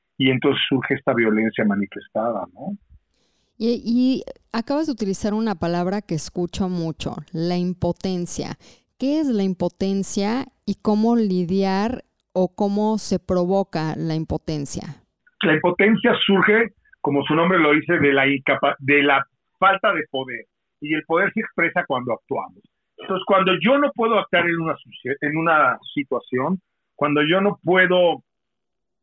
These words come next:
Speaker 1: ejercer un cambio por mis acciones en la realidad, me frustro y surge la impotencia. No puedo actuar. Eso es parte de la malentendida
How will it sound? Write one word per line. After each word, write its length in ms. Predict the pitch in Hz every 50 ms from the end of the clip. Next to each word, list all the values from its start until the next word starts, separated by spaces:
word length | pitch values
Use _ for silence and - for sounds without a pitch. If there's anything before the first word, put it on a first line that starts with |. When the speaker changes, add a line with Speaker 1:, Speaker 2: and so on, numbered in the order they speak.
| _ _ _ _ _ _ _ _ -
Speaker 1:
ejercer 920 | 175 160 - - - 165 160 151 143 - _ _ 175 180 175 - 196 202
un 140 | 202 202 180
cambio 460 | - - 165 165 175 175 170 160 139
por 180 | - 139 123 131
mis 160 | 135 135 135 -
acciones 640 | - - - - - - - 135 139 143 151 156 143 -
en 120 | - 123 120
la 100 | 117 113
realidad, 580 | 110 113 113 107 110 110 107 117 120 143 262 - _ _ _ _ _
me 140 | - 139 135 -
frustro 560 | - 143 165 175 - - - 180 180 190 214 226
y 80 | 143
surge 320 | 135 - 151 139 - - 143
la 100 | 123 120
impotencia. 640 | 113 - - 107 - - 120 120 120 - - 107 107
No 280 | 120 135 151 165 175 165 -
puedo 280 | 165 170 170 165 156
actuar. 380 | 139 - - 147 143 147 143 - - _ _ _ _ _ _ _ _ _ _ _ -
Eso 140 | 214 - 185 226
es 60 | 196 -
parte 360 | - 208 190 185 180 - 202 185
de 140 | 175 156
la 360 | 147 139 147 156 170 185 185 - _ _ _ _ _ _ _ _ _ _ _ _ _ _ _ _ _ _ -
malentendida 920 | 139 139 143 160 160 165 170 175 - - 151 143 139 147 143 151 160 -